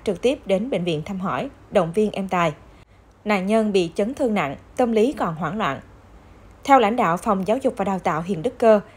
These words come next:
nhà trường đã có văn bản báo cáo và kiến nghị cơ quan chức năng điều tra xử lý những đối tượng tham gia đánh học sinh. Lực lượng công an đang vào cuộc điều tra, truy tìm nhóm thanh niên hành hung em Tài.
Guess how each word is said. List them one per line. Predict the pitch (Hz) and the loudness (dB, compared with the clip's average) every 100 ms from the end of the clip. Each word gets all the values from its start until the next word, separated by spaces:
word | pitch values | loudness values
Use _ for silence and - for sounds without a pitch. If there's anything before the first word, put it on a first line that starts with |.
| - | -4
nhà | 214 | 0
trường | 208 220 202 185 | 2 4 4 2
đã | 165 | -2
có | 233 | -2
văn | 247 220 | -2 -2
bản | 185 139 208 | -2 -4 -2
báo | 196 214 | -2 0
cáo | 196 185 285 - - | 0 0 -2 -10 0
và | 208 | 0
kiến | 202 214 254 | 2 0 0
nghị | 311 262 | 0 0
cơ | 165 202 | 0 -2
quan | 190 | -2
chức | 180 - | -6 -4
năng | 202 190 170 - | -2 -2 -4 4
điều | 226 214 | 6 6
tra | 226 220 | 4 0
xử | 214 170 | 0 -2
lý | 175 214 | 2 0
những | 294 165 170 | 0 -2 0
đối | 233 | -2
tượng | 254 180 139 156 | 2 0 0 -6
tham | 220 202 | -6 -2
gia | 190 | -2
đánh | 165 190 | -2 -4
học | 302 - | -6 -4
sinh. | 208 190 - - - - - - 240 | -2 -2 -2 -16 -20 -20 -20 -6 -4
Lực | 240 | 4
lượng | 208 180 | 4 4
công | 226 | 0
an | 214 208 | 0 0
đang | 202 208 | 0 -2
vào | 196 165 | -2 -4
cuộc | - 175 | -4 -4
điều | 175 | -4
tra, | 165 202 202 - - | -2 0 0 -2 -6
truy | 269 | -4
tìm | 262 202 170 | 0 0 0
nhóm | 175 226 | -4 -4
thanh | 311 220 | -4 0
niên | 202 196 | 0 0
hành | 190 156 | -4 -6
hung | 156 190 | -6 -4
em | 190 185 | -4 -4
Tài. | 180 156 | -2 -4